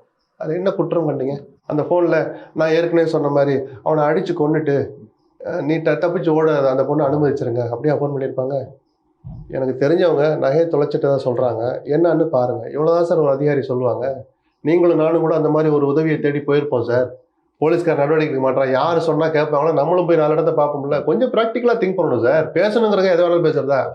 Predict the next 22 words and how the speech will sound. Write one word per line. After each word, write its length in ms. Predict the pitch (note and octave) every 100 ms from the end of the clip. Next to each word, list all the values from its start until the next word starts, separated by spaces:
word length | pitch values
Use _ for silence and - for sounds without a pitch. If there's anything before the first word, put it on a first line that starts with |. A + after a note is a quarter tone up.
| -
அந்த 260 | - E3+ F3
நிகிதா 320 | A3+ A#3 F#3+
பிடிச்சு 200 | G3 A3
பழைய 240 | F3 G3 G3
வழக்குல 220 | G3+ G3+
உள்ள 140 | F3+
போடுங்க. 520 | F3+ D#3 D#3 F#3 - - - _
"ஒரே 280 | C3 D3+ G#3
நாளில் 320 | G#3+ G3 F#3
என்னை 220 | F3 E3+ E3
திருமணம் 280 | F3+ F3+
செய்துவிட்டு 380 | E3+ E3 E3 E3
ஓடிவிட்டார், 280 | E3 D#3+ C#3+
முதல் 200 | C#3 F#3
இரவன்றே 380 | F#3 F3+ F3 F3
ஓடிவிட்டார்" 360 | E3+ E3 D#3+
ஒருத்தர் 220 | D#3+ D3+ C#3
பேட்டி 180 | D#3+
கொடுக்குறாரு, 320 | D#3 C#3+ C3+ D#3+
அது 160 | D3+
என்னன்னு 260 | D#3+ D#3 D3
கண்டுபிடிங்க. 560 | C#3+ C3+ C3+ F3 D3